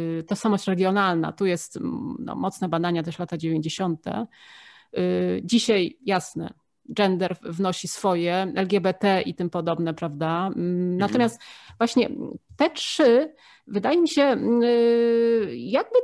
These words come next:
Speaker 1: to odnieść do, mm, do tego, co nazywamy, mm, no właśnie, historią ludową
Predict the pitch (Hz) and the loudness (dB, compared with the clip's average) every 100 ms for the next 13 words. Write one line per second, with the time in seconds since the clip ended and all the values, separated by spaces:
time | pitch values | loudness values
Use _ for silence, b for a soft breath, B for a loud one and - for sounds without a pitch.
0 | 494 - - - 311 262 262 233 - 247 | 2 0 0 2 4 6 4 4 2 4
1 | 226 226 147 220 220 208 226 226 254 247 | 6 4 0 0 0 2 0 0 0 0
2 | 240 220 208 196 185 208 208 202 196 175 | 0 0 0 -2 0 2 2 0 -2 -2
3 | 196 190 185 185 202 220 - - 196 - | -2 -2 -2 -4 -2 -2 -2 -4 -2 -4
4 | 202 285 311 254 214 196 233 196 202 | 0 2 4 4 2 2 2 2 -2